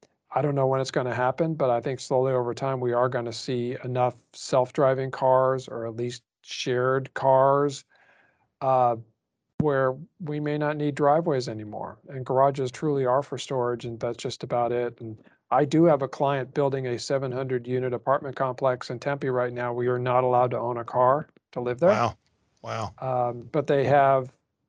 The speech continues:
Speaker 1: those zip cars on, they're gonna have those zip cars on the perimeter. You just go there where you need it. And he has studied this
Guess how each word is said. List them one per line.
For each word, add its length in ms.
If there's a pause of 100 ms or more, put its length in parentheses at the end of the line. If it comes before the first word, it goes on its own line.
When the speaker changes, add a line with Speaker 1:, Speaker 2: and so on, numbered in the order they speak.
(100)
Speaker 1:
those 240
zip 200
cars 460
on, 200
they're 120
gonna 120
have 120
those 160
zip 180
cars 240
on 120
the 80
perimeter. 340
You 80
just 180
go 160
there 220
where 140
you 60
need 200
it. 180 (680)
And 140
he 180
has 140
studied 480
this 360